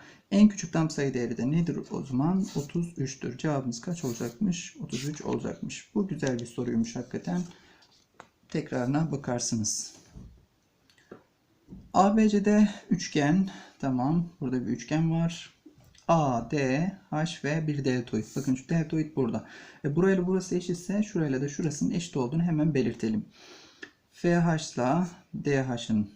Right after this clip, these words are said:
eşit olduğunu, F A ile de H C'nin eşit olduğunu zaten söylemiş bize. Peki D C on ikidir diyor. Nerede? Burada. F B yedidir diyor. O da burada. B H neresi? Altı. Olduğuna göre x nedir diyor şurası.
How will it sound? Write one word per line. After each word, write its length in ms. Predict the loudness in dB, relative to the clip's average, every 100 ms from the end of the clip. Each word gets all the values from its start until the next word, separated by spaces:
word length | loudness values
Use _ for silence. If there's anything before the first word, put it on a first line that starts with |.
| -10 -8
eşit 240 | -6 -2
olduğunu, 500 | 0 2 2 2 2 -2 -2
F 220 | -2 -2
A 260 | 0 0
ile 220 | 0 -2 -2
de 100 | 0 0 -2 -8 _ _ _
H 120 | -6
C'nin 340 | -4 -2 -2 0
eşit 180 | -2 -2
olduğunu 280 | 0 0
zaten 300 | 0 0 0
söylemiş 460 | -2 -2 -2 -2 -4
bize. 160 | -10 -10 -12 -20 -20 -20 -20 -14 -2
Peki 340 | 0 0 2
D 220 | 4 4
C 200 | 4 2
on 180 | 4 4
ikidir 360 | 4 0 -2 -2
diyor. 240 | 0 2
Nerede? 320 | 2 2 -2
Burada. 300 | -2 -2 -2 -4 -12 -4
F 240 | -2 0
B 100 | 0
yedidir 580 | 0 0 0 0 -2 -2
diyor. 280 | 0 0 -2
O 120 | -2
da 160 | -2 -4
burada. 420 | -4 -2 0 0 0
B 120 | 0
H 320 | 0 -2 -2 -4
neresi? 320 | -2 -4 -6
Altı. 680 | -2 0 0 -2 -6 -4
Olduğuna 300 | 0 0 0
göre 200 | 0 -2
x 300 | -2 -4 -2
nedir 240 | -2 -2 -6
diyor 140 | -8
şurası. 440 | -6 -4 -4 -6